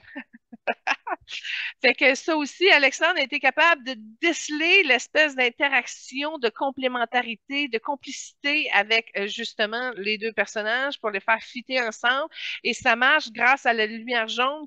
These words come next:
que, euh, Simon Astier et, euh, que, euh, à-, comment il s'appelle, Pinchot ? Euh, comment il s'appelle, Gauvin ?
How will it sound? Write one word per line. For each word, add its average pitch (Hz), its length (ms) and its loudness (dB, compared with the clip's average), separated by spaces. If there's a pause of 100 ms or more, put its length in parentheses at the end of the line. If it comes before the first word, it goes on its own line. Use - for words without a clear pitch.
que, 262 800 2
euh, 208 40 0
Simon 240 400 -6
Astier 240 920 -2
et, 160 80 -4
euh, 208 280 2
que, - 160 -10
euh, 151 1000 -4 (360)
à-, 165 280 -2
comment 277 280 -10
il - 40 -18
s'appelle, 302 560 -4 (120)
Pinchot ? 294 720 -8
Euh, 220 420 -8
comment 311 180 -10
il - 40 -18
s'appelle, 311 380 -6
Gauvin ? 247 380 -4